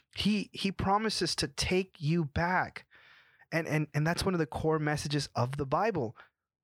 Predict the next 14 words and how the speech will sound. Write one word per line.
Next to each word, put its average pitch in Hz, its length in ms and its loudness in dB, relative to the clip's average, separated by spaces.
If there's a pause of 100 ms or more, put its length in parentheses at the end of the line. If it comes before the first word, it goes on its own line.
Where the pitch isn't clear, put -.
We 113 140 2
are 113 80 2
sinners. 156 800 0 (640)
We 127 260 0
have 131 380 0
this 127 200 -4
fallen 131 420 0
nature, 139 600 0 (480)
and 131 160 0
we 135 140 2
will 139 160 2
have 147 320 0
it 147 80 0
until 135 800 0